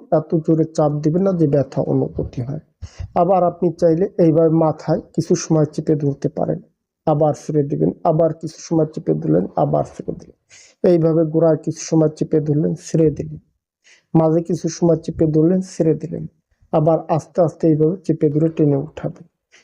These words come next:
নিয়ম করে কন্টিনিউয়াসলিভাবে ছয় থেকে বারো সপ্তাহ মাসাজ করেন, দেখবেন আল্লাহ পাক চাইলে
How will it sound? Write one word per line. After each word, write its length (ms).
নিয়ম 320
করে 300
কন্টিনিউয়াসলিভাবে 1080
ছয় 400
থেকে 320
বারো 320
সপ্তাহ 420
মাসাজ 520
করেন, 300
দেখবেন 400
আল্লাহ 340
পাক 160
চাইলে 240